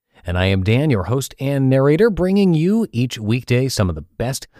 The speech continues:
blogs on personal finance in audio form. And, uh, I want to let you know also, as I often do, that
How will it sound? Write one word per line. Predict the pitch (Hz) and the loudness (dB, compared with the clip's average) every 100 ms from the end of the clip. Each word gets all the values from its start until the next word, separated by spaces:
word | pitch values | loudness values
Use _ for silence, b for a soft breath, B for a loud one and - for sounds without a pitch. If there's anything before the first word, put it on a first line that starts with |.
| b | b
blogs | - 101 107 113 92 | -2 0 2 2 0
on | 85 | -2
personal | - 101 98 | -2 -2 -2
finance | 80 - 104 95 90 - - _ _ _ | -2 0 0 0 -2 -6 -12 _ _ _
in | 120 | 0
audio | 101 90 85 76 | 2 2 0 -4
form. | 76 - 82 67 67 71 | -8 -6 -4 -4 -6 -8
And, | 90 90 92 90 87 | -4 0 2 2 0
uh, | |
I | 95 95 | 2 2
want | 98 135 131 | 2 -2 -2
to | - | 0
let | 120 127 - | 2 2 4
you | |
know | 117 127 | 4 4
also, | 117 127 - 190 | 2 -2 2 2
as | 214 98 | 2 0
I | 90 82 - B - | -2 -4 -8 B -4
often | 101 - 92 | -2 0 0
do, | 92 180 208 | 2 0 2
that | 104 | 0